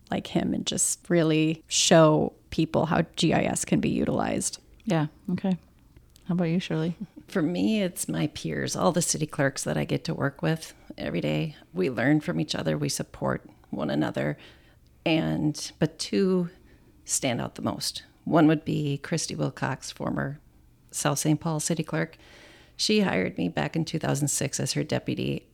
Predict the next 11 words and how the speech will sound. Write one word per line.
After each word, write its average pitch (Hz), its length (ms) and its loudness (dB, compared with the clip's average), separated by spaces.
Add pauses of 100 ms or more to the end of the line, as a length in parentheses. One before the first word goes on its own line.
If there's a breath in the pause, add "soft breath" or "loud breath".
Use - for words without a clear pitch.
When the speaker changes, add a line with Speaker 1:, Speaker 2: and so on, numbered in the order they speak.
Speaker 3:
and 156 640 -4
it's 156 240 -2
her 175 500 0 (640 soft breath)
organizational 151 800 4
skills, 131 440 -2
her 160 340 -6 (120)
wonderful 170 640 -2
customer 151 440 -4
service 156 400 -2
skills - 480 -4 (300 soft breath)
that 143 640 0